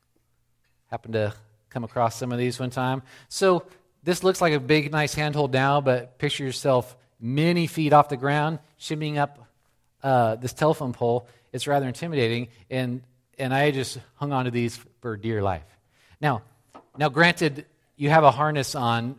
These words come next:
but, but it's hard to, um, you know, it's hard to,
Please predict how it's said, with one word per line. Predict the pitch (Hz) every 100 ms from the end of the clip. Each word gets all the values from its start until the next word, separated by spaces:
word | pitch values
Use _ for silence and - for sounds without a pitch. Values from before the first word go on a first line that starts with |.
| -
but, | 123 117 - _ 123
but | 123 120
it's | -
hard | - 127 127
to, | 123 113
um, | 104 98 95 _ _ _ _ _
you | 117
know, | 113
it's | 117 -
hard | 127 117
to, | 113 107